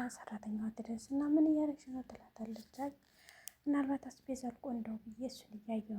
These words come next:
ነው፣ እኔም በዚህ ስራ ስላለፍኩበት ለዛ ነው» ትላታለች። ከዛ በኋላም «አ» ብላው እንደ ከተነጋገሩ በኋላ ወጣ ትሄዳለች። እንግዲህ ሰራተኛዋ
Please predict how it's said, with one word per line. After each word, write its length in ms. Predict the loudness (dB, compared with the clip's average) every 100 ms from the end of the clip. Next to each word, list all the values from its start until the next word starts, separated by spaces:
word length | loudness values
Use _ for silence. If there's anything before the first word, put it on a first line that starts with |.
| -2
ነው፣ 160 | -2 -4 -8 -8
እኔም 280 | -2 0 0
በዚህ 300 | -2 -2 -4
ስራ 160 | -6 -6 -4
ስላለፍኩበት 960 | -4 -6 -6 -8 -14 _ _ -8 -8 -8 -6
ለዛ 240 | -4 -4 -6 -6
ነው» 180 | -6 -10
ትላታለች። 680 | -12 -10 -10 -8 -8 -8 -12 -10
ከዛ 240 | -8 -6 -6
በኋላም 400 | -8 -4 -4 -4 -8 -20 -20 _ -4
«አ» 280 | 0 2 2
ብላው 260 | 2 2
እንደ 180 | 2 -2 -2
ከተነጋገሩ 720 | -4 0 0 0 -2 -4 -6
በኋላ 260 | -6 -8 -6 -6
ወጣ 240 | -6 -8 -8
ትሄዳለች። 640 | -4 -4 -4 -6 -6 -8 -8
እንግዲህ 360 | -6 -4 -4 -6
ሰራተኛዋ 600 | -6 -6 -6 -4 -2 -2